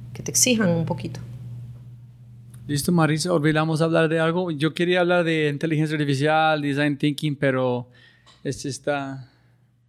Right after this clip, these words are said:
Speaker 2: otra
Speaker 1: Bueno.
Speaker 2: conversación,
Speaker 1: <laughs>
Speaker 2: otra invitación.
Speaker 1: La pregunta con todo eso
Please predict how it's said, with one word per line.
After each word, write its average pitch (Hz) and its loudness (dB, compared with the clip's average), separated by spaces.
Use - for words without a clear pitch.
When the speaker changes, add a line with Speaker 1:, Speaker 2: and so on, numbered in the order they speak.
Speaker 2:
otra 170 -4
Speaker 1:
Bueno. 170 4
Speaker 2:
conversación, 170 0
Speaker 1:
<laughs> 220 2
Speaker 2:
otra 151 0
invitación. 151 0
Speaker 1:
La 214 0
pregunta 240 0
con 294 2
todo 247 2
eso 220 2